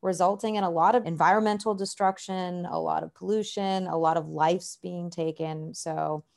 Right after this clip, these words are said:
it's something we can't not talk about, but it obviously is <laughs> a little dark of a theme. But me and Ian today are just gonna discuss the major ones, you know, our personal experiences with them.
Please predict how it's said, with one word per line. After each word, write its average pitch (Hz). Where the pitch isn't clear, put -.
it's -
something 233
we 214
can't 202
not 175
talk 160
about, 156
but 160
it 160
obviously 165
is 175
<laughs> -
a -
little 262
dark 202
of 180
a 190
theme. 156
But 180
me 226
and 240
Ian 220
today 196
are 185
just 180
gonna 190
discuss 180
the 180
major 233
ones, 214
you 175
know, 170
our 160
personal 175
experiences 190
with 175
them. 160